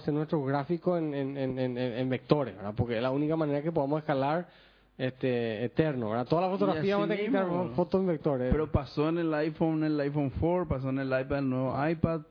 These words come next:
Speaker 2: va a pasar en, o sea, es algo que se viene, porque
Speaker 1: Claro.
Speaker 2: evidentemente
Speaker 1: Pero parece, yo no sé si le van a seguir todo.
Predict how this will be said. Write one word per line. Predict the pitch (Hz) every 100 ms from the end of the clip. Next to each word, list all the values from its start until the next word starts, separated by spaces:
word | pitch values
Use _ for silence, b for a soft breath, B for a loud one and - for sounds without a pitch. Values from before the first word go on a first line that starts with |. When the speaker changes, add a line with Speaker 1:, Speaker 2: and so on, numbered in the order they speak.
| -
Speaker 2:
va | 123
a | 117
pasar | 127 123 123
en, | 135 131
o | 120 123
sea, | 123 107 -
es | 135 143
algo | 131 151
que | 175
se | 202 170
viene, | 131 156 165 131
porque | 127 127
Speaker 1:
Claro. | 107 - - - -
Speaker 2:
evidentemente | 143 143 156 180 160 160
Speaker 1:
Pero | 190 202 -
parece, | 180 196 190 175
yo | 214
no | 208
sé | - 202
si | 214
le | 208 160
van | 147
a | 143
seguir | 143 123 113
todo. | - -